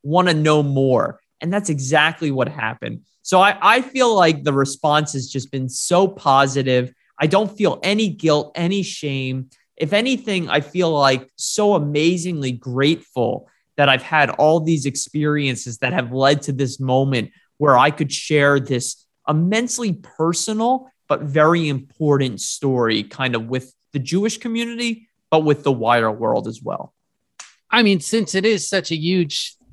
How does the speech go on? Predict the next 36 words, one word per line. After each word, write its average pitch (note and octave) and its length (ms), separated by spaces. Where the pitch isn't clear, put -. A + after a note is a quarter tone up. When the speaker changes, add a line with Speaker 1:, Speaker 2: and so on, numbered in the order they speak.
Speaker 2:
thing, D3 520
uh, C3+ 320
had C#3 340
you, F3 400
had C3+ 240
you D#3+ 100
considered E3+ 920
sharing E3 540
it F3+ 180
as, D3+ 200
as, D#3 240
as D#3+ 200
part E3 320
of D#3+ 60
the D#3+ 160
interview E3 340
process? D#3+ 640
Was C#3+ 160
part C#3+ 260
of C3+ 100
you C#3 160
just C#3+ 260
like, C#3 180
"Hey, C#3 220
why A#2+ 220
don't C3 140
I, C3 260
let C#3 100
me C#3+ 80
get C#3+ 180
the C3 80
gig C#3+ 300
first"? E3+ 420
Like, B2+ 220
can C3 160
you, B2 200